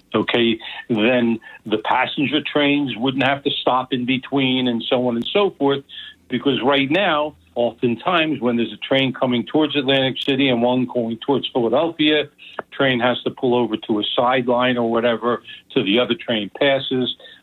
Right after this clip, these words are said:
All of that would be eliminated, but there is absolutely a rail line that exists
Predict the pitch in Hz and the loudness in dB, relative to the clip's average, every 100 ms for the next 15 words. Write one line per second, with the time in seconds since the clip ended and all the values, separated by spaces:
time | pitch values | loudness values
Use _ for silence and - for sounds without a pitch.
0 | - 180 214 180 170 156 139 170 123 123 | -2 2 2 2 0 -2 -4 -2 -2 0
1 | 123 104 104 107 104 - - - - 113 | -2 -4 -6 -4 -6 -8 -20 -20 -16 -6
2 | 104 127 127 120 117 131 160 - 170 147 | -2 0 2 2 2 2 0 -2 -2 0
3 | 156 151 123 113 101 120 147 160 165 170 | 0 0 2 0 2 2 2 2 0 0
4 | 165 180 175 123 120 120 - - | 0 -2 -2 -2 -2 -2 -4 -12